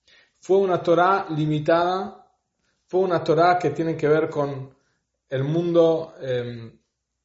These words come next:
limitado, no llegó a la esencia de la Torah. Por eso el Rambam dice que cuando hoy nosotros cumplimos Torah y Mitzvot, no tiene nada que ver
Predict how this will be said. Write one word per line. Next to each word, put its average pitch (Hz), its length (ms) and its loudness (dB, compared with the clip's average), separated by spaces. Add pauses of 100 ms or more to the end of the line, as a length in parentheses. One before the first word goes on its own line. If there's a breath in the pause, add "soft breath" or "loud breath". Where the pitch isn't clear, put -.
(120)
limitado, 165 1040 0
no 190 280 2
llegó 196 760 2 (440 soft breath)
a 139 280 -6
la 139 160 -2
esencia 151 480 -2
de 127 100 2
la 117 160 -2
Torah. 98 320 -10 (840)
Por 117 200 0
eso 123 240 0
el 110 80 2
Rambam 135 480 0
dice 127 580 -6 (500)
que 131 160 -6
cuando 131 680 -2
hoy 226 340 4
nosotros 202 460 -6
cumplimos 170 560 -6
Torah 156 220 -2
y 175 40 -4
Mitzvot, 165 720 -4 (220)
no 156 260 -4
tiene 202 260 -2
nada 190 480 0
que 165 140 2
ver 202 480 0